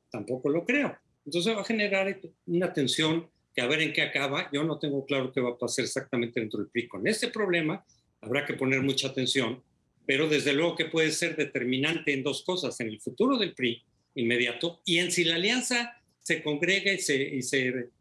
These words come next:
con-, se termina bien o no, porque para el pan también es un problema ir con un partido cuyo presidente tiene ese historial.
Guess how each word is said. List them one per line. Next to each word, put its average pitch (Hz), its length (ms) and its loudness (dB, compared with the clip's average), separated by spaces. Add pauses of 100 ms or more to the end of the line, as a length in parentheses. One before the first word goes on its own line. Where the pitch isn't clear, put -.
(140)
con-, 147 280 0 (360)
se 151 220 -4 (100)
termina 170 440 2
bien 175 440 2 (220)
o 147 120 2
no, 240 420 2 (140)
porque 135 220 -2
para 123 180 0
el 120 60 -6
pan 196 160 -4
también 202 260 -2
es - 100 -4
un 185 100 -2
problema 165 440 2
ir 156 140 -2
con 156 120 0
un 160 120 0
partido 156 420 0
cuyo 147 380 4
presidente 170 720 0 (400)
tiene 143 320 2
ese 135 320 2
historial. 120 560 -4